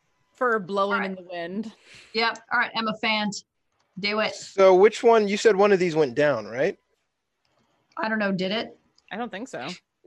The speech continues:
Speaker 2: I don't
Speaker 3: Yeah.
Speaker 2: think so either.
Speaker 1: We have, we
Speaker 2: I've
Speaker 1: have
Speaker 2: got
Speaker 1: B and C in front of us.
Speaker 3: No, the, but the other two, the sisters, one of these guys was gone,
Speaker 2: Yes.
Speaker 3: right?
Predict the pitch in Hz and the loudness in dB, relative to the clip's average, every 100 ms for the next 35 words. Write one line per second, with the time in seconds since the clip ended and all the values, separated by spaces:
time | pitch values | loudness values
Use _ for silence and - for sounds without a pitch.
0 | _ - 226 233 240 202 - - 196 - | _ 0 2 2 0 -4 -8 -10 -6 -6
1 | - 254 240 208 254 240 214 208 - 226 | -4 -2 0 0 0 0 -2 -4 -10 -12
2 | 165 175 156 139 143 - - _ _ _ | -8 -6 -6 -6 -8 -10 -20 _ _ _
3 | _ _ _ _ _ _ 151 190 180 156 | _ _ _ _ _ _ 2 6 8 6
4 | 135 151 160 151 151 165 160 139 165 131 | 4 4 2 4 4 6 4 2 -2 -2
5 | 123 - 160 - 123 110 143 151 135 156 | -6 -4 -4 -4 -6 -2 -2 0 -2 -4
6 | 135 113 113 107 110 131 117 240 104 120 | -4 -6 -6 -10 -10 -8 -2 -2 -4 -8